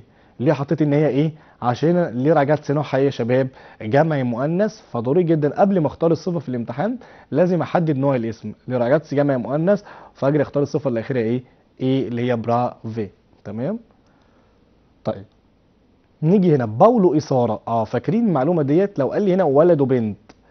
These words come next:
سونو بيكونوا إيه؟ يا ترى أعتبرهم جمع مذكر ولا جمع مؤنث؟ في الحالة دي أعتبرهم جمع مذكر فأحط إن هي إيه؟ يبقى لو جن هنا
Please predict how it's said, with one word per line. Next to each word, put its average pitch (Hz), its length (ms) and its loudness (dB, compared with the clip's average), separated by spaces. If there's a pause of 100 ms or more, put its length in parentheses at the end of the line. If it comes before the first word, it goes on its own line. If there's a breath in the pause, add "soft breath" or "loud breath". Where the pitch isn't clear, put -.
(100)
سونو 156 380 2
بيكونوا 143 420 0
إيه؟ 139 200 0 (360 soft breath)
يا 120 80 -4
ترى 208 200 2
أعتبرهم 170 460 2
جمع 165 260 2
مذكر 147 380 0
ولا 123 140 2
جمع 135 220 0
مؤنث؟ 123 460 -2 (320 soft breath)
في - 100 -10
الحالة 180 300 0
دي 147 180 2
أعتبرهم 139 440 0
جمع 135 380 0
مذكر 117 440 -4
فأحط 123 360 -8
إن 117 140 -4
هي 120 180 -2
إيه؟ 107 240 -8 (200)
يبقى 113 180 -4
لو 113 140 -2
جن 147 220 0
هنا 135 240 -2